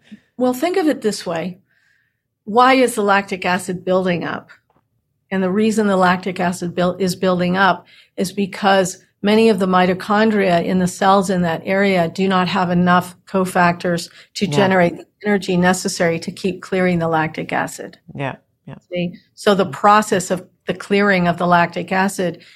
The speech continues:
Speaker 1: is a cellular process that requires energy generated from the mitochondria. So I had this whole interesting conversation recently about pickle juice and people using pickle juice and how that works and why it works. And, and really when you, uh,
Speaker 2: Well,
Speaker 1: when you
Speaker 2: uh,
Speaker 1: try
Speaker 2: what,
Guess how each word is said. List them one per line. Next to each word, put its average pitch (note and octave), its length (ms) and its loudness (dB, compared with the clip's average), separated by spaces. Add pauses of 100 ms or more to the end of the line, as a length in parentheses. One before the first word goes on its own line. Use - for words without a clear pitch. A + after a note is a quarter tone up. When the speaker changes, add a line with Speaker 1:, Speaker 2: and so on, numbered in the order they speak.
(100)
Speaker 1:
is F3 140 -2
a F3+ 60 -2
cellular F#3+ 540 2
process F#3+ 600 -2
that F3+ 140 -4
requires F3+ 560 -2
energy F3+ 380 -2
generated F3 580 0
from F3 160 -2
the E3+ 60 -2
mitochondria. F3 800 -4 (720)
So - 120 2
I G#3 80 6
had B3 160 4
this A#3 160 2
whole A#3+ 180 6
interesting G#3 420 2
conversation F#3 600 2
recently F#3 460 0
about E3+ 400 0
pickle G3 320 0
juice E3 280 -2
and F3 120 -2
people F#3 240 -2
using E3 260 0
pickle F3+ 260 -2
juice E3+ 360 -4
and E3+ 180 -6 (280)
how G3 180 4
that F3 240 4
works F3 340 2
and E3+ 140 -2
why E3+ 160 2
it F3 120 -2
works. E3+ 380 -2
And, F3 240 -6 (300)
and G3 160 0
really A#3 260 6
when G#3+ 220 4
you, A3+ 160 -4
uh, G#3 160 0
Speaker 2:
Well, E3+ 240 4
Speaker 1:
when A3 100 4
you G#3+ 100 4
Speaker 2:
uh, E3+ 120 4 (100)
Speaker 1:
try B3 120 -2
Speaker 2:
what, F3 220 0